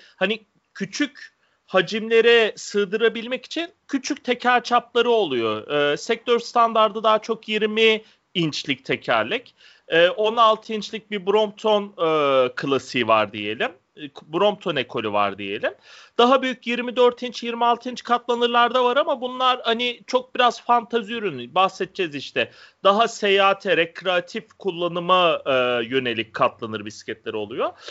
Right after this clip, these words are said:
Ama bunlar tabii ki sektördeki, e, payı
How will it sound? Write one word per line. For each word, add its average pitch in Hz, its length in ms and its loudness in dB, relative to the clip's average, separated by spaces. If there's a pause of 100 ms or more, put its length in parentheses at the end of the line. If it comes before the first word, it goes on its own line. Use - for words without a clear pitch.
(180)
Ama 262 260 0
bunlar 269 320 0
tabii - 260 -4
ki 247 120 -10
sektördeki, 240 1080 -2
e, 180 240 2
payı 190 600 2